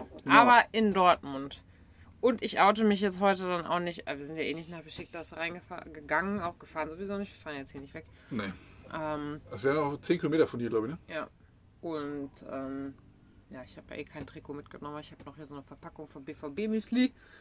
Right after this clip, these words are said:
Speaker 2: Könnte ich hier ins Fenster stellen, aber ich provoziere auch nicht, ne? Aber erstmal müssen wir auch gewinnen, sonst
Speaker 1: Ja, hier sind nämlich ganz viele Fußballspieler auch natürlich, die hier gerade trainieren. Äh, wir sehen die.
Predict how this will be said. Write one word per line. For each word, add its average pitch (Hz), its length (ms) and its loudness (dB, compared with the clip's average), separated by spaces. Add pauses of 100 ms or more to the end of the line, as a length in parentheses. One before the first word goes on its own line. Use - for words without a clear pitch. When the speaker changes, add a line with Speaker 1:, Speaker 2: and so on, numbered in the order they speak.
(140)
Speaker 2:
Könnte 254 220 0
ich 226 80 -6
hier 247 140 2
ins 208 160 0
Fenster 277 400 0
stellen, 233 440 -2 (180)
aber 175 120 4
ich 185 100 -6
provoziere 160 600 -10
auch - 100 -12
nicht, - 240 -18
ne? 165 120 -20
Aber 160 120 -8
erstmal 170 260 -4
müssen 156 160 -8
wir 156 80 -4
auch 147 120 -8
gewinnen, 139 400 -10
sonst 131 260 -16 (240)
Speaker 1:
Ja, 131 200 2
hier 123 100 4
sind 175 120 6
nämlich 175 180 2
ganz 165 140 -2
viele 135 160 -4
Fußballspieler 131 680 -6
auch 127 100 -10
natürlich, 139 340 -2
die 131 80 -6
hier 123 120 -2
gerade 117 220 -2
trainieren. 131 560 0 (460)
Äh, 117 200 -4
wir 113 100 0
sehen 127 260 0
die. 185 180 -4